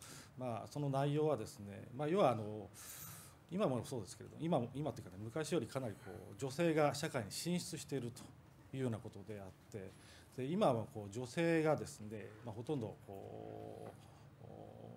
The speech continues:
働いた後に、まあ、アフターに遊ぶようなところだとか、あー、まあ、今までですね、こう、男性が社会に出てですね、まあ、あの、街中は、あの、娯楽っていうか、そういう部分については男性のものばか-、ばかりだったんですけれども、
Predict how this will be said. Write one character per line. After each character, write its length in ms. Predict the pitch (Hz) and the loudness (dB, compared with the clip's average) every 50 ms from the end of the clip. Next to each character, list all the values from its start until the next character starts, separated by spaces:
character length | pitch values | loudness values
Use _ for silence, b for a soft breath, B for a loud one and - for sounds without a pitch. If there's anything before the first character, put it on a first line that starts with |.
| 113 113 110 | -12 -12 -10
働 580 | 107 - 131 - 143 139 139 139 139 139 139 139 | -8 -8 -4 -2 0 2 4 4 4 4 2 0
い 60 | 139 | -2
た 260 | - - 135 127 - - | 0 0 0 0 2 4
後 260 | 151 196 196 202 160 | 4 4 6 6 6
に、 140 | 117 101 - - - - - - - - - - - - | 4 4 -2 -8 -14 -18 -20 -20 -20 -20 -20 -18 -4 2
ま 80 | 127 | 4
あ、 60 | 143 | 4
ア 40 | 175 | 4
フ 80 | 170 - | 6 6
タ 120 | - 139 | 6 6
ー 60 | 113 | 6
に 60 | 104 - - 107 107 - | 6 -2 -6 -6 -4 -2
遊 40 | 139 | -2
ぶ 100 | 120 120 | 0 2
よ 100 | 123 123 | 2 2
う 20 | 113 | 0
な 60 | 95 | -2
と 140 | 92 - - - | -6 -12 -14 -14
こ 80 | - | -14
ろ 60 | 95 98 | -14 -12
だ 80 | 98 90 | -14 -14
と 300 | - - 104 - - 110 | -16 -18 -20 -12 -10 -10
か、 140 | 104 104 101 - B B B B B B B B B B - - | -10 -10 -12 -16 B B B B B B B B B B -20 -16
あ 560 | 107 104 104 104 104 104 104 104 107 107 107 107 | -14 -12 -10 -10 -10 -10 -10 -10 -12 -12 -10 0
ー、 40 | 131 | 4
ま 60 | 175 143 | 4 6
あ、 20 | |
今 200 | - 143 160 180 | 6 8 6 10
ま 120 | 202 226 196 | 10 10 8
で 100 | 139 120 | 8 2
で 80 | 120 113 | 0 -2
す 100 | - 117 | -4 -4
ね、 260 | 110 113 110 104 110 - | -4 -4 -4 -6 -8 -12
こ 200 | - - 120 117 110 | -8 -6 -6 -2 0
う、 40 | 120 | 0
男 160 | 143 160 156 | 0 0 0
性 180 | - 160 156 | 2 2 4
が 80 | 143 143 | 4 4
社 140 | 143 156 160 | 2 0 2
会 140 | 151 135 117 | 2 2 2
に 80 | 104 95 | 2 -2
出 80 | 107 | -6
て 100 | - - | -8 -10
で 120 | - 107 - | -12 -14 -14
す 100 | - - | -12 -12
ね、 220 | 107 113 117 113 - B B B B B B B - | -10 -10 -10 -10 -10 B B B B B B B 0
ま 220 | 139 135 107 98 - - 113 | 0 2 2 0 -2 -8 -8
あ、 80 | 120 | -6
あ 40 | 113 | -4
の、 80 | 110 110 | -4 -2
街 260 | 117 120 117 - 143 | -2 -2 -2 2 2
中 240 | 139 135 139 131 127 | 2 4 4 4 6
は、 240 | 131 127 123 117 - - | 6 6 4 2 -2 -8
あ 80 | 107 107 | -10 -8
の、 220 | 104 98 98 98 101 | -8 -10 -10 -6 -2
娯 80 | 120 131 | 2 2
楽 260 | 139 139 143 143 127 | 4 4 2 0 -2
っ 40 | 120 | -4
て 160 | - - 127 | -2 -4 -4
い 20 | |
う 40 | 110 | -4
か、 60 | 110 | -4
そ 120 | 101 - 131 | -4 -6 -4
う 40 | 117 | -2
い 20 | |
う 40 | 139 | 0
部 40 | 143 | 0
分 80 | 147 127 | 0 0
に 40 | |
つ 80 | 110 - | 0 -2
い 40 | 104 | -6
て 120 | - - | -8 -10
は 60 | 98 - | -6 -2
男 220 | 127 139 143 151 | 0 2 2 2
性 180 | 143 160 151 143 | 2 2 4 4
の 80 | 139 | 4
も 80 | 135 143 | 2 2
の 80 | 139 120 | 0 0
ば 160 | 107 104 104 | -2 -4 -4
か-、 120 | - 143 131 | -4 -2 0
ば 120 | 147 160 | 2 4
か 80 | 170 147 | 4 2
り 80 | 120 | 2
だ 60 | 107 | 0
っ 20 | 104 | -4
た 120 | - 98 | -8 -12
ん 80 | 95 90 | -14 -12
で 80 | - | -12
す 100 | - - | -14 -14
け 100 | - - | -14 -14
れ 60 | - 127 | -14 -12
ど 120 | 151 180 | -12 -8
も、 240 | 214 240 240 190 | -6 -6 -6 -6